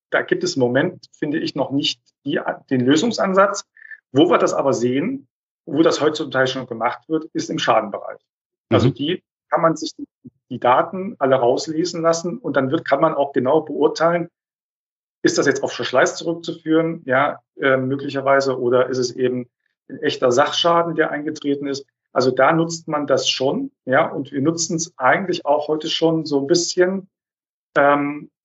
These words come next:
Speaker 1: ähm, bei Ortungen zum Beispiel, G-P-S-Systeme. Ja, wenn man auch eine Aufschaltung hat, du sprachst für uns gerade von Maschinen, von den Vermietern, da hat man das oftmals drin. Das heißt also, wir, wir honorieren auch solche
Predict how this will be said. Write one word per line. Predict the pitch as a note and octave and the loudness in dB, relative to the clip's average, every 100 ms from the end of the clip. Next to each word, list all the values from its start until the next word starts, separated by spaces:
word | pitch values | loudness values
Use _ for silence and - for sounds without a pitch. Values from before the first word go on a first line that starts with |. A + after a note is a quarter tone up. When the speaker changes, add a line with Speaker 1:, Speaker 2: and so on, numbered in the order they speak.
| - | -2
Speaker 1:
ähm, | C#3 C3+ C3+ B2+ | 2 2 0 2
bei | C3 C#3 | 2 4
Ortungen | F3+ - C3+ A#2 | 2 2 -4 -4
zum | G#2+ A2 | -6 -4
Beispiel, | A2 - - - | -4 -4 -14 -8
G-P-S-Systeme. | - D3 D3 D#3 D3+ - A#2 - - G#2+ G#2+ - - | -4 -2 2 2 0 -4 -6 -6 -6 -10 -10 -16 -2
Ja, | C3 E3+ E3+ | 2 2 0
wenn | C3+ C3 | -4 0
man | C3 | 0
auch | - D3+ | 2 0
eine | B2+ | 2
Aufschaltung | F3 F3+ - E3+ E3+ D3 | 0 0 2 2 2 -4
hat, | E3+ _ | -6 _
du | - | -16
sprachst | B2+ - C3+ - | -8 0 0 0
für | - | -6
uns | C3+ | -8
gerade | - C#3 - | 0 0 0
von | D3 | -6
Maschinen, | D3 - F3+ F#3 | -4 -4 -4 -4
von | E3+ C#3 | -2 -4
den | C3+ | -2
Vermietern, | C3+ D3 E3+ E3+ E3+ E3 _ _ - _ - | -4 -4 -4 -2 -4 -8 _ _ -20 _ 0
da | C3+ | 2
hat | - | 2
man | - | 2
das | C#3 - | 2 2
oftmals | D#3 - B2+ B2 | -2 0 0 0
drin. | - - A#2+ | -4 -4 -2
Das | D#3 C#3 | 0 2
heißt | C#3 C#3+ | 0 0
also, | B2 A#2+ | -6 -6
wir, | C#3 | -8
wir | - B2+ B2+ C3 | -8 -4 0 2
honorieren | C3+ C#3 B2 B2+ E3 F#3+ A#3 | 2 2 2 4 2 2 -2
auch | - E3+ | -6 -2
solche | F3+ F3 F#3 F3+ | 0 2 2 2